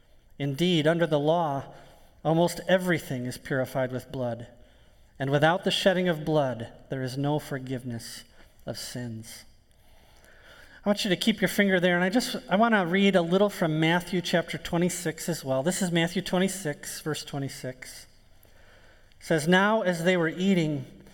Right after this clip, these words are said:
Jesus took bread, and after blessing it, broke it, and gave it to the disciples and said, 'Take, eat, this is my body.'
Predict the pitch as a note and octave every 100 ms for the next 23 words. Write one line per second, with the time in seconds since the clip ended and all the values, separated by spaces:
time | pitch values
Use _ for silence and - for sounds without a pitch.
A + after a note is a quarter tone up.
0 | - - - - - - F#3 F3+ F3 -
1 | - G3 D#3 D3+ C#3 C#3 C#3+ - - -
2 | - - - D3 D#3+ - D3 D#3 E3 -
3 | E3+ D#3 C#3+ B2+ D3+ F3 F3 C#3+ C3 -
4 | C3+ D3 E3 F3 E3+ - D3+ - D3+ C#3+
5 | D3 D3+ C#3 - D#3 C#3 C3+ - - -
6 | F#3 C3+ - - - - _ E3 C#3+ -
7 | - - - - - - D3+ - C#3 C#3
8 | C3+ C3+ C#3 C3 A2